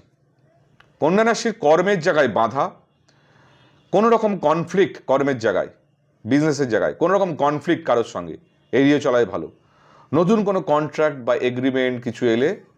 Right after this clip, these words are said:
একটু ভেবেচিন্তে অ্যাভয়েড করো, নেক্সট উইকটা টাইমটা নিয়ে তারপর উইকে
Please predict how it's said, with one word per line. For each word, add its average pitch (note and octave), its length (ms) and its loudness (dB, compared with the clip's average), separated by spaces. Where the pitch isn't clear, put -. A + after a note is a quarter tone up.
একটু B2 180 -2
ভেবেচিন্তে C#3 600 0
অ্যাভয়েড C3+ 340 0
করো, C#3+ 200 -2
নেক্সট B2+ 300 -4
উইকটা C3 180 0
টাইমটা B2 380 -2
নিয়ে F#3 140 -6
তারপর G#2+ 320 -4
উইকে G#2+ 440 -6